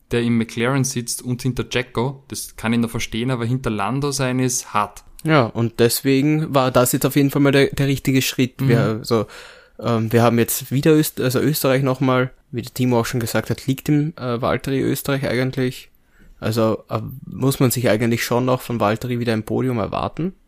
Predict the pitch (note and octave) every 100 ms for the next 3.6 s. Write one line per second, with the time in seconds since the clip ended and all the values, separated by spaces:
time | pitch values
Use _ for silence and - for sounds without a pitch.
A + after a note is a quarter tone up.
0 | - A2 G2 - - G#2+ - C#3+ - E3
1 | - _ - B2+ E3+ - _ - A#2 A2+
2 | A2+ A2 A2 - - A#2+ A#2 - A2+ A#2+
3 | - A#2 A#2 B2 A#2 A#2+